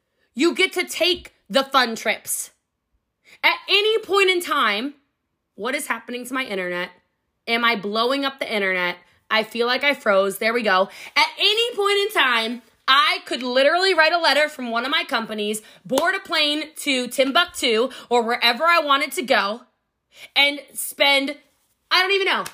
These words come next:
however, like, pff, there, the mon-, money doesn't matter. Where are we going? Should, are we, should I rent a whole cruise ship 'cause I'm bored and I want the whole cruise ship to myself? I could. That would be terrible. That'd be lonely. All right, but, like, think about it.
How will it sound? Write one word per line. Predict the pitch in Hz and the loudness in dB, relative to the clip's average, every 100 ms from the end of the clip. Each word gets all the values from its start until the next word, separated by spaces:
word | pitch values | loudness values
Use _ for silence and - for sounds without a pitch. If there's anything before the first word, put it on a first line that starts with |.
| - | -4
however, | - 381 381 - | 2 2 2 -2
like, | 330 269 | -2 -2
pff, | 254 214 - _ - | -14 -12 -14 _ -6
there, | 339 277 | -6 -2
the | 339 | -2
mon-, | 370 370 262 | 0 0 -2
money | 254 381 381 | 0 2 4
doesn't | 359 339 | 2 2
matter. | 294 220 185 _ _ _ - | 0 0 -6 _ _ _ -2
Where | 349 | 2
are | 403 | 2
we | 370 | 2
going? | 311 202 180 - _ _ | 0 -2 -8 -16 _ _
Should, | - 330 | -4 -2
are | |
we, | 330 | -2
should | 339 349 | -2 -2
I | 302 | 0
rent | 370 370 | -2 -2
a | |
whole | 302 349 294 | 0 0 0
cruise | - 349 349 | -4 -4 -4
ship | 349 | -8
'cause | - 285 | -4 -2
I'm | 269 | -2
bored | 233 302 320 | 0 0 0
and | 311 | -2
I | 269 | -2
want | 294 | -2
the | 269 | 0
whole | 254 285 | 0 0
cruise | 302 302 | -2 -4
ship | 302 - | -6 -4
to | |
myself? | 262 247 269 285 339 - _ _ - - | -2 0 2 2 0 -10 _ _ -20 -6
I | 202 | -6
could. | - 262 349 339 - _ _ _ _ _ _ _ _ _ - - _ _ | 4 6 6 2 -6 _ _ _ _ _ _ _ _ _ -20 -20 _ _
That | - 247 | -2 -2
would | 202 | -4
be | 202 | -8
terrible. | 185 190 196 | -4 -2 -2
That'd | 233 | -2
be | 226 | -2
lonely. | 190 185 180 180 - - - | -4 -6 -6 -8 -12 -8 2
All | |
right, | 320 359 | 2 2
but, | 359 359 | -2 0
like, | 359 - - - _ _ | 0 0 -10 -20 _ _
think | - - 392 427 440 - | -20 -2 2 2 0 -6
about | 247 302 294 | 0 2 2
it. | 226 208 | 0 0